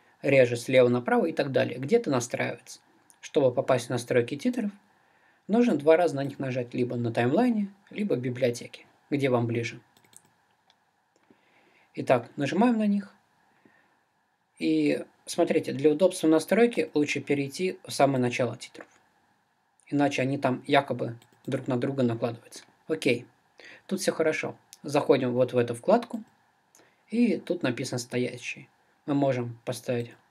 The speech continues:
ролл крутящийся, то есть сверху вниз. Мы можем поставить, чтобы титры выходили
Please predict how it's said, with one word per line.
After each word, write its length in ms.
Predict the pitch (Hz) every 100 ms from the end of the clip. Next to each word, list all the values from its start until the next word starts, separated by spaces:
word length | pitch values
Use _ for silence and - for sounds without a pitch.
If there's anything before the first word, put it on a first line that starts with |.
| _
ролл 320 | 147 180 254 254
крутящийся, 840 | - 196 202 180 - 185 - 170 - _ _ - _
то 80 | -
есть 180 | 139 - -
сверху 420 | - 147 151 -
вниз. 380 | 139 135 123 - _ _ _ _ _ - _ _ _ _ _ _
Мы 80 | 151
можем 420 | 143 135 127 120 - -
поставить, 460 | 131 - 131 120 - -
чтобы 360 | - - 131 120
титры 320 | - 135 127
выходили 600 | 120 123 120 123 120